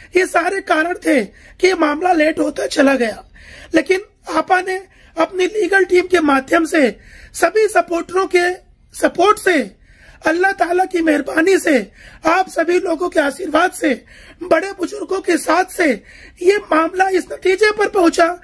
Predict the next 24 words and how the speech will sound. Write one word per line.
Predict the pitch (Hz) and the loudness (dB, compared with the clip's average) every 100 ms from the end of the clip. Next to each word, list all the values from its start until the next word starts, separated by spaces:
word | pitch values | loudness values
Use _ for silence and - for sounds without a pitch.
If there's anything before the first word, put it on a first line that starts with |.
| - - - | -20 -16 0
कि | 359 | 2
आज | 339 349 | 2 -2
इतनी | 415 - 370 | -4 -4 -4
बड़ी | 359 359 | -2 -2
सफलता | 269 - 311 311 330 | 0 0 0 2 2
मिली | 311 302 294 | 2 2 2
है | 277 339 - - - - - | 2 0 -6 -20 -20 -6 0
कि | 370 427 415 - | 0 0 -6 -4
कोर्ट | 330 359 381 | 0 0 0
में | 392 370 | 0 0
जीत | 381 403 403 | 2 2 2
तो | 381 370 | 2 4
जी | 349 | 4
हो | 277 330 | 6 6
ही | 392 | 4
गई, | 392 392 262 190 - - - 311 | 2 2 2 -2 -14 -20 -4 0
आप | 339 370 311 | 0 0 2
लोगों | 302 294 - | 0 -2 -6
का | - 359 | -2 0
पैसा | 359 285 269 330 | 2 0 0 -2
मिलने | 294 277 277 294 | -2 -2 -2 -4
का | 294 370 | -4 -8
रास्ता | 359 320 - 320 | -8 -10 -8 -8
आसान। | 285 - 247 | -8 -10 -12